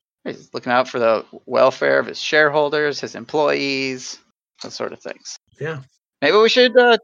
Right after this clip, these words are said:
Speaker 1: take a look at his key cards in this set.
Speaker 2: Let's take a look at this. Do you
Speaker 1: W-, do you wanna start with, um, Criminal Enterprise instead of Norman?
Speaker 2: Yeah, that, that makes some sense.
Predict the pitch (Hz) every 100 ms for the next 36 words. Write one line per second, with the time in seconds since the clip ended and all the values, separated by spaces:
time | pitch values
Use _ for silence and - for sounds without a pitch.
0 | - 214 226 233 208 165 185 160 - -
1 | 226 220 - 233 170 107 104 - - 123
2 | 110 110 - 98 - _ _ _ - 113
3 | - 202 202 147 143 131 110 - 208 220
4 | - _ _ - 151 165 - _ 139 135
5 | 131 127 123 - 127 120 156 _ - 139
6 | 127 - - 135 127 127 127 123 123 123
7 | 117 _ _ 175 175 151 139 185 - 277
8 | 330 - 139 - 147 135 175 160 196 285
9 | _ _ _ - 277 440 220 131 131 208
10 | 220 - _ _ _ 123 131 220 - 131
11 | 131 110 117 -